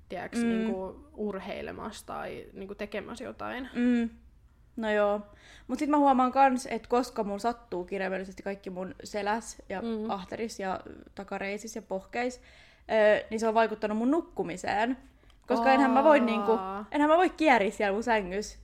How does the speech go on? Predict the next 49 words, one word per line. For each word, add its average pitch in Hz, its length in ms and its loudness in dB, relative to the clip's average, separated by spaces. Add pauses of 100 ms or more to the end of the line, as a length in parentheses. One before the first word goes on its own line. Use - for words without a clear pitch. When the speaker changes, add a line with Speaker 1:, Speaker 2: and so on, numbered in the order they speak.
Speaker 2:
ihan 220 200 -2
miten 196 320 -4
vaan. 233 260 0
Speaker 1:
Herääks 226 400 -2
sä 185 120 -4
aina, 190 180 -4
jos 190 140 -10
sä 208 60 -10
menet 196 140 -10
niinku 196 180 -10
vahingossa 196 440 -8
selälle? 190 380 -6
<laughs> - 80 -18 (640)
Speaker 2:
Ö, 233 40 4
no 285 100 4
en 311 120 6
mä 285 100 6
herää, 302 320 6
koska 233 260 -6
mä 247 60 2
oon 240 100 2
tehnyt 226 240 -2
sen 254 180 2
taktiikan, 202 420 0
että 196 120 -4
mulla 208 140 -2
on 196 40 0
niinku 190 340 -2 (180)
tiukat 208 360 2
legginsit 190 600 -2
ja 208 100 -6
sit 190 80 -18
mulla 190 200 -4
on 185 240 -6
tiukka 190 340 -4
paita, 196 400 -2 (220)
Speaker 1:
Okei. 220 240 -8
Speaker 2:
missä 226 180 -2
mä 214 40 2
nukun. 202 300 -2
Mut 240 100 0
ei 277 80 6
sekään 302 340 4
oo 196 260 4
hyvä, 202 260 2 (120)
kuulkoon 202 380 0
plus 208 200 -6
kolmekymmentä. 240 580 -2
Speaker 1:
Ei. 180 320 -4